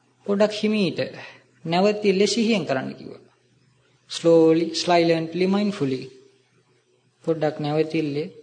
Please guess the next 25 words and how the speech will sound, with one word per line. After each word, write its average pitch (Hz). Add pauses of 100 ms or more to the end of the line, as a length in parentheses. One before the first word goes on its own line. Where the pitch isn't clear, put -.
(140)
හිමීට 160
සිහියෙන් 202
කරන්න 131
කිව්වා. - (800)
මෙන්න 214
මෙහෙම 208
පින්වතුනි 202
හොඳට 190 (720)
තමන් 180
තනියම 180
කරන 170
වැඩක් 165 (340)
අරගෙන 160 (460)
සිහිය 185
පැවැත්වුවොත් 180 (140)
ඒ 180
හිත 180
ක්‍රමක්‍රමයෙන් 165
තැන්පත් 147
වෙනවා. 127 (2500)
බලන්න 175
පින්වතුනි 170 (240)
ආහාර 165
ටික 160
ගන්නකොට 170